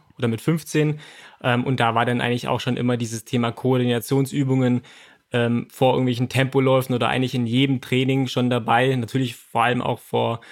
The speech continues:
vor Hürdenübungen. Und da gehören, kommen natürlich dann auch noch Koordinationsübungen mit der Hürde oder zwischen der Hürde d-, dazu. Ähm, das ist natürlich jetzt relativ speziell,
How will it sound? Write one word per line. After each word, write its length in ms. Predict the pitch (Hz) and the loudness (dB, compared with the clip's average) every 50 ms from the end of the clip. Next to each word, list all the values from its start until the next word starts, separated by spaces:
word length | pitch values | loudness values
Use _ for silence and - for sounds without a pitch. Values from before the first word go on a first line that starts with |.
| - - | -20 -10
vor 160 | - - 120 | -4 -2 0
Hürdenübungen. 1300 | 113 139 151 160 151 151 143 135 - - - - - - _ - 151 147 135 139 139 139 135 127 127 123 127 - - - - - - _ | 2 4 4 4 4 4 2 0 -2 -8 -20 -20 -20 -20 _ -4 -2 0 2 2 2 2 2 2 2 0 -2 -6 -12 -20 -20 -20 -12 _
Und 100 | - 123 | -2 0
da 120 | 127 127 131 | 2 2 2
gehören, 400 | 120 135 135 135 135 127 - - | 2 2 0 0 0 -4 -6 -8
kommen 200 | - - 135 139 | -4 -2 -2 0
natürlich 200 | 139 135 131 127 | 0 0 0 0
dann 120 | 131 139 | 0 0
auch 40 | 135 | 0
noch 140 | 131 123 - | -2 -2 -2
Koordinationsübungen 720 | - 139 131 131 - - 139 131 135 143 131 131 131 127 127 | -2 -2 -2 -2 -2 -2 -2 -2 -2 -2 -2 0 0 2 2
mit 220 | 131 151 151 156 | 2 2 2 2
der 140 | 160 139 127 | 2 2 2
Hürde 280 | 135 143 151 151 139 | 2 2 2 4 2
oder 140 | 123 117 117 | 2 0 -2
zwischen 380 | - - 156 151 151 - 147 131 | -4 -2 -2 -2 -2 -2 -2 0
der 120 | 139 135 | 2 2
Hürde 400 | 131 143 147 143 139 123 123 - | 2 2 2 2 2 0 -2 -4
d-, 100 | - - | -8 -8
dazu. 560 | - 113 - - - - 165 190 214 208 208 - - - - - - - _ _ _ - | -10 -10 -10 -6 -2 0 2 2 2 2 0 -4 -16 -20 -20 -20 -20 -20 _ _ _ -2
Ähm, 160 | 123 120 123 | 0 0 0
das 80 | 120 120 | 0 0
ist 60 | 123 | 2
natürlich 200 | 131 131 127 127 | 2 2 2 2
jetzt 200 | 123 - 120 110 | 0 0 0 2
relativ 440 | 127 131 139 143 135 - 139 135 123 | 2 4 4 4 2 0 -2 -4 -4
speziell, 640 | - - 120 - - - 127 127 135 147 151 147 | -4 -6 -6 -6 -2 0 2 4 4 4 2 0